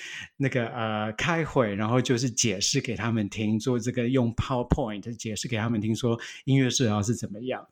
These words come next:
结果后来呢，就是我去做这个两个疗程，就是 two sessions per week 的这个地方呢，他们就突然跟我讲说，我们是一个，属于很大的一个，一个，一个团队，一个，像一个集团一样。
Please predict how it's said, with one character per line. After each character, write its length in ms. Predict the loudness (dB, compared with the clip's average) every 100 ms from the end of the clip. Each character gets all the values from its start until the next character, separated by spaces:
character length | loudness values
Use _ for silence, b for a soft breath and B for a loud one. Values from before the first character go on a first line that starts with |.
| _
结 160 | 0 2
果 160 | 4
后 300 | 2 2 2
来 160 | 4 2
呢， 320 | 2 2 0 -4 _ _ _ -16 -2
就 140 | 0
是 400 | 2 2 2 -2 _ _ -6
我 180 | -2
去 480 | 0 4 4 2 -4 _ _ 0
做 180 | 2
这 140 | 4 2
个 300 | 0 0 0
两 340 | 0 0 0
个 160 | -2 0
疗 260 | 0 0
程， 240 | 0 0 0
就 80 | 0
是 180 | 0 -2 -6 _
two 180 | 2 2
sessions 400 | 0 0 0 0
per 220 | 0 0
week 240 | 0 -2 -4
的 100 | -6
这 140 | -4
个 100 | -4
地 160 | -4 -4
方 240 | -2 -2
呢， 120 | -2
他 180 | -2 2
们 100 | 2
就 140 | 2
突 120 | 2 2
然 140 | 0
跟 140 | 0
我 140 | 2 0
讲 260 | -2 -2
说， 340 | 0 2 2 0 -2
我 120 | 0
们 160 | 2 2
是 160 | 2
一 60 | 0
个， 80 | -2 -4
属 220 | 0 2
于 120 | 2
很 220 | 0 0
大 200 | 0 -2
的 100 | -2
一 120 | -4
个， 240 | -4 -6 -6
一 120 | -8
个， 320 | -4 -4 -4
一 140 | -6 -6
个 180 | -4 0
团 380 | 0 0 -2
队， 200 | 0 0
一 20 | 0
个， 200 | -2 -2
像 300 | 0 0 -2
一 60 |
个 160 | -2 -4
集 280 | -4 -6 0
团 320 | 0 0 -6
一 140 | -6 -4
样。 320 | -4 -4